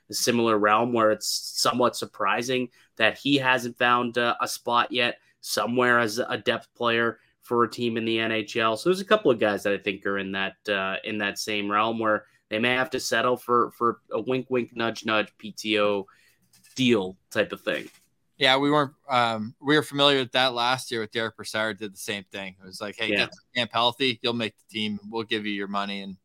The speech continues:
Speaker 2: and we'll go from there." So let us know in the comments who you think the most important or valuable piece that's still unsigned could be this season. I know R F A,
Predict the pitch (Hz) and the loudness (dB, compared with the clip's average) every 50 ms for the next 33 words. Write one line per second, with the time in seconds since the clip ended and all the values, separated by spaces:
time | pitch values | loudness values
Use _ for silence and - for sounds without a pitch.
0 | _ _ 113 107 104 104 101 92 107 101 95 - - 98 95 98 98 92 90 87 | _ _ -10 -8 -6 -6 -6 -4 -4 -6 -6 -8 -10 -8 -8 -6 -6 -6 -6 -8
1 | 87 - - - 110 104 - - - - - _ _ _ _ 147 170 208 233 226 | -8 -6 -4 -2 -2 -2 -4 -8 -14 -20 -20 _ _ _ _ 6 8 8 8 8
2 | - 247 240 233 220 208 - 196 190 196 202 214 220 208 - - 170 160 175 175 | 8 8 8 8 8 6 6 6 6 6 4 2 0 0 -2 -2 0 0 -2 0
3 | - - 156 147 123 - - _ _ _ - 127 131 135 135 139 147 139 - - | 2 2 2 2 2 -2 -8 _ _ _ -6 -4 2 4 4 4 4 2 -2 -6
4 | - _ 156 135 123 - _ _ _ 180 196 202 180 - 151 131 120 - - 127 | -10 _ -6 -6 -6 -6 _ _ _ -2 -2 -2 -2 0 -2 -2 -2 0 2 2
5 | 127 147 160 160 151 131 127 120 - - - 139 143 143 127 - - - 127 117 | 2 4 4 2 2 2 0 -2 -2 -4 -6 -6 -6 -4 -6 -8 -6 -6 -6 -6
6 | - - - - 143 143 156 156 - 147 147 156 156 135 - - 151 143 131 120 | -6 -6 -4 0 0 2 2 2 2 0 0 0 0 -2 0 2 2 4 4 2
7 | 113 107 - _ _ _ _ - 139 131 127 135 139 131 131 123 - - 143 139 | 0 -2 -4 _ _ _ _ -4 -4 0 0 0 2 2 0 0 -2 -2 -2 0
8 | 147 131 107 123 110 110 123 131 135 135 - - 135 143 147 143 143 139 - - | 0 0 -2 -2 -2 -2 0 2 0 0 0 2 2 4 4 4 2 0 -4 -4
9 | 135 131 131 139 139 139 | -2 0 0 0 -2 -4